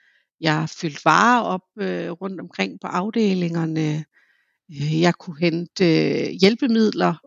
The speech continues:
øh, til de forskellige afdelinger også. Øh, så det var meget alsidigt arbejde.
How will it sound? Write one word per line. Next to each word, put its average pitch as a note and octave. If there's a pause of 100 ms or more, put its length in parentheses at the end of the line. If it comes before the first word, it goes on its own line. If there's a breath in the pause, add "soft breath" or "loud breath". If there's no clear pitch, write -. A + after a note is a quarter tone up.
(140)
øh, F3+
til -
de F#3+
forskellige G3
afdelinger F3
også. - (160)
Øh, F3+
så -
det G3
var F#3+
meget G3+
alsidigt F#3+
arbejde. -